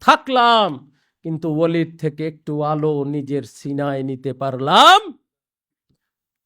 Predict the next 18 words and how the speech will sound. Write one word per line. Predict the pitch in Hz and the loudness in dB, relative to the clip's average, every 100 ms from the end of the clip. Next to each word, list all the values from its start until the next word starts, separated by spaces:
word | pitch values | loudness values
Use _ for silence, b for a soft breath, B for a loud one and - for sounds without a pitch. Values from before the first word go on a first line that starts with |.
| _ _ _ _ _ _ _ _ _ _ _ | _ _ _ _ _ _ _ _ _ _ _
আপনি | 180 - 262 | -4 0 0
সিদ্ধান্ত | - 277 190 302 285 | 0 0 4 4 4
নেন, | 247 190 156 | -2 -2 -2
আপনি | 147 147 131 | -4 -8 -10
কি | 135 | -10
করবেন। | 110 131 - - - _ _ _ _ _ _ _ _ - | -14 -16 -16 -20 -20 _ _ _ _ _ _ _ _ -10
আপনার | 147 160 156 143 | -8 -2 -2 0
হাতেই | 143 160 247 254 | -2 2 6 6
আপনার | 202 - 226 320 480 - _ _ _ _ _ _ | 4 2 4 4 2 -6 _ _ _ _ _ _
সিদ্ধান্ত, | - 147 131 190 139 - - _ _ _ _ _ _ _ _ _ _ _ | -14 -10 -2 -2 -2 -8 -20 _ _ _ _ _ _ _ _ _ _ _
কি | 147 | -12
করবেন। | 135 180 170 139 127 - - _ _ _ _ _ _ _ _ _ _ _ _ - | -6 -2 -2 -2 -8 -12 -20 _ _ _ _ _ _ _ _ _ _ _ _ 0
আমি | 226 349 | 4 6
বলতে | 349 359 247 330 | 6 6 2 0
পারবো, | 302 294 233 185 - - _ _ _ _ _ _ _ _ _ _ _ _ _ _ _ - | 0 0 0 -4 -6 -16 _ _ _ _ _ _ _ _ _ _ _ _ _ _ _ 0
আমি | 226 349 | 4 4
বলতে | 302 302 339 339 277 | 6 6 6 0 0
পারবো, | 226 202 160 147 156 | 0 -2 -6 -10 -14